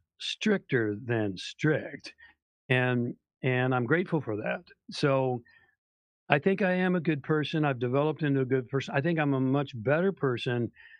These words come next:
at this stage of my life than I was back in, in, you know,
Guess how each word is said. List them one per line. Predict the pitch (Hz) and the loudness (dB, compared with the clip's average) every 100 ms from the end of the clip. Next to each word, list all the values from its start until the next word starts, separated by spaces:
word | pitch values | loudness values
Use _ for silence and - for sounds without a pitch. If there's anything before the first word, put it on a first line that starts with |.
| - | -6
at | 117 | -4
this | 143 160 | 0 -2
stage | - 139 120 | 0 0 0
of | 117 | 0
my | 113 | 0
life | 110 113 131 | 0 0 -2
than | 123 | -2
I | 117 117 | -2 0
was | 120 120 120 117 - - _ _ _ _ _ _ - | 0 2 0 -2 -6 -12 _ _ _ _ _ _ 0
back | 127 120 - | 0 0 -2
in, | 120 117 - - | -2 -2 -6 -4
in, | 123 117 117 113 113 - _ _ _ - | 0 2 2 0 -2 -8 _ _ _ -4
you | 123 | 0
know, | 117 110 113 | 2 0 0